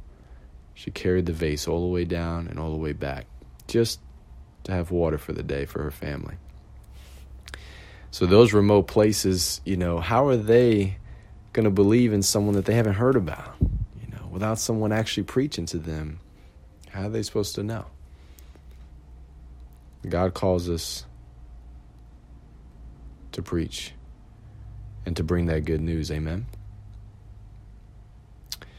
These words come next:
Matthew chapter eighteen, verses twelve through fourteen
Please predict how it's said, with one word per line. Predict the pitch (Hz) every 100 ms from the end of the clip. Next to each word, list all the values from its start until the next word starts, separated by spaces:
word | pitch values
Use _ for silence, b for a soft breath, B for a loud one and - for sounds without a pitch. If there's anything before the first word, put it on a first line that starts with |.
| B B B B B B - - -
Matthew | 104 123 135 135
chapter | 127 - 120 - 110
eighteen, | 110 113 - 113 95 98 117
verses | 101 90 - 90 -
twelve | - 107 104 104 104 104
through | - 104 95
fourteen | - 110 - - - - 98